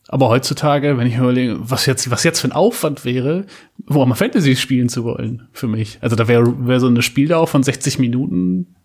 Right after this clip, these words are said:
doch deutlich angenehmer. Ich weiß gar nicht, wie es mit der Spieltischgröße ist. Die wird ja wahrscheinlich auch nicht, äh, die achtundvierzig auf zweiundsiebzig Zoll haben, glaub ich, bei dem Spiel. Aber das habe ich jetzt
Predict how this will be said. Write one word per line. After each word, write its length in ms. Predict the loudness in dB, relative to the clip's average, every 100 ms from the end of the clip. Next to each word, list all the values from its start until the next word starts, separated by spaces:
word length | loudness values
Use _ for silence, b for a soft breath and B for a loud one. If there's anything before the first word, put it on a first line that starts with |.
| _ -8
doch 280 | -6 -8 -12 -2
deutlich 340 | 0 0 0
angenehmer. 540 | 2 2 2 -2 -6 -2
Ich 60 |
weiß 100 | 0
gar 120 | 2
nicht, 80 | 2
wie 40 | 2
es 60 |
mit 100 | 0
der 60 | 0
Spieltischgröße 680 | -2 0 0 -2 0 2 2
ist. 240 | 0 0
Die 100 | -2
wird 140 | 0 2
ja 80 |
wahrscheinlich 400 | 2 2 2 2
auch 160 | 0 2
nicht, 340 | 2 0 -4
äh, 320 | -6 -2 -2 0
die 260 | 2 2
achtundvierzig 640 | 0 0 -2 0 0 0
auf 80 | -2
zweiundsiebzig 540 | 0 0 0 -2 -4 0
Zoll 200 | 2 2
haben, 220 | 2 0
glaub 160 | -4
ich, 100 | -6
bei 100 | -6
dem 100 | -6
Spiel. 320 | -6 -4 -4 -2
Aber 80 |
das 160 | -2 0
habe 100 | 0
ich 40 |
jetzt 360 | -2 -6 -16